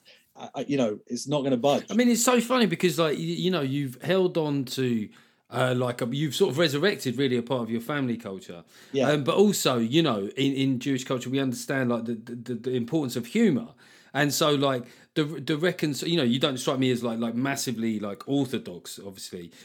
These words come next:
Speaker 1: Yeah.
Speaker 2: because, like, what you, what you do and the subjects that you talk about, it would be difficult to, to do that. Although, you know, I haven't seen you stand up for a while, but it's interesting that in a way, like, you've sort of brought them both together somehow in, in a really unlikely way.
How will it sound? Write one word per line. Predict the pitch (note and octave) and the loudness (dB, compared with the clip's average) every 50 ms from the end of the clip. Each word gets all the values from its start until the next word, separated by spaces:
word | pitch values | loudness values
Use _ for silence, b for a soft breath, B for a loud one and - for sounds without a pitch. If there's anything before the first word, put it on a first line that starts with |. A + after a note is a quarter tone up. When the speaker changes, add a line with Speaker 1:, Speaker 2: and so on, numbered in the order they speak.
| B B | B B
Speaker 1:
Yeah. | B2+ A#2 | -2 0
Speaker 2:
because, | - D3 C3 A#2+ | 2 0 0 0
like, | - C3+ B2 B2 | 0 -2 -2 0
what | B2+ C#3 B2 C3 | -2 -2 -2 -2
you, | C3+ | -4
what | B2 C#3+ C3+ B2 | -4 -4 -2 -2
you | C3 B2+ | -4 -4
do | A#2+ C3 C#3 C3 B2+ | 0 0 2 2 2
and | A#2+ A2+ | 2 0
the | A2 G#2 | -2 -2
subjects | - C3+ A#2+ A#2+ - A#2 - - | -2 -2 -2 -2 -4 -6 -6 -6
that | A#2 A2 | -6 -4
you | A2+ A2+ | -4 -4
talk | - D3 C#3+ C3 B2+ C3+ | 0 0 0 0 -2 -4
about, | G2+ - G2 F#2 F2 G#2+ | -6 -8 -8 -8 -6 -4
it | A#2 | -2
would | A#2 A2+ A2 | -2 -2 -2
be | A#2 A#2+ | -2 -4
difficult | A#2 C3+ C3 B2+ B2 A2+ - A2 G2+ F#2+ F#2+ - b b b b b b b b b b b b b _ _ - | -2 -2 -2 -4 -4 -8 -4 -4 -4 -4 -6 -10 b b b b b b b b b b b b b _ _ -6
to, | - D#3 D3 | -2 -2 -2
to | A#2+ - - D#3 C#3 | -2 0 0 0 4
do | - G3 A3 G3 | 6 6 6 6
that. | C#3 A#2+ F#2+ | 6 2 0
Although, | G#2 B2 C3 C3 B2 B2+ B2+ | 2 2 2 4 4 2 4
you | B2+ C3 C3+ | 4 2 2
know, | B2+ A2 | 2 2
I | A2 | 0
haven't | B2 A#2+ | 0 -2
seen | A#2 - C3 B2 A#2 | -2 -2 0 2 2
you | A2+ A2 | 0 0
stand | - - C3 A#2+ A2+ | -2 -4 -4 -4 -4
up | A2 G#2 - | -4 -4 -4
for | - A#2 | -4 -2
a | A2+ | -2
while, | B2 D3 C#3 A2+ | 0 0 -2 -2
but | - C3+ | -2 -2
it's | C#3 C3 F3 | -2 0 0
interesting | G3 F#3 F#3 D#3+ C3 C#3 C3 | 0 0 -2 -2 -2 0 0
that | C#3 C3 | 0 2
in | C#3 C#3+ | 2 2
a | C#3+ C#3 | 0 0
way, | C3+ D#3+ D#3 D3+ C3+ | 0 0 2 2 2
like, | B2+ C3 B2 | 2 0 0
you've | B2+ C3 B2 | -2 -2 -4
sort | - - - E3+ D#3 C3 C#3+ | -2 0 0 0 0 2 0
of | C3+ A2 - - - b b b b b b b b b b b | 0 0 -2 -6 -14 b b b b b b b b b b b
brought | - D#3 D#3 C3 | -2 0 0 0
them | C#3 C#3+ C3+ A#2+ | 0 0 0 0
both | C#3+ C#3+ C#3+ C3 B2+ - - - | 0 0 0 -2 -2 -6 -12 -10
together | - C#3 B2 F3 F#3+ F#3 C#3+ C3+ A2+ | -8 -2 2 4 4 4 4 0 -2
somehow | - - A#2 G#2 F#2 F2+ G2+ F#2+ F2+ F2 E2+ E2 - | -2 -2 -6 -6 -6 -10 -12 -12 -12 -14 -14 -10 -4
in, | G#2+ A#2 A#2+ | -2 0 0
in | B2 B2+ B2+ | 2 2 2
a | B2+ | 2
really | B2 C3+ C#3 C3 C3+ | 2 2 2 4 4
unlikely | B2+ B2+ C3 B2+ C3 B2+ A#2 A#2 - A#2+ | 2 2 2 2 0 0 -2 -2 -2 -2
way. | A#2 C#3+ D3 B2 G#2 F2+ - | 0 0 0 -2 -2 -4 -8